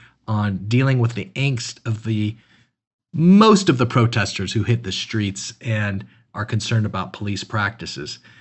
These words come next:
You're never gonna quell or satisfy the extremists,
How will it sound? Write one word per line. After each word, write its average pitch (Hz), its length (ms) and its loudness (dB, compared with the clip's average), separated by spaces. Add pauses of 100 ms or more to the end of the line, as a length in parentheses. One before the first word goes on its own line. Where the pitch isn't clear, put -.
(200)
You're 131 180 0
never 147 400 6
gonna 113 260 4
quell 104 680 0
or 95 420 -6
satisfy 110 840 2 (340)
the 117 140 2
extremists, 117 800 0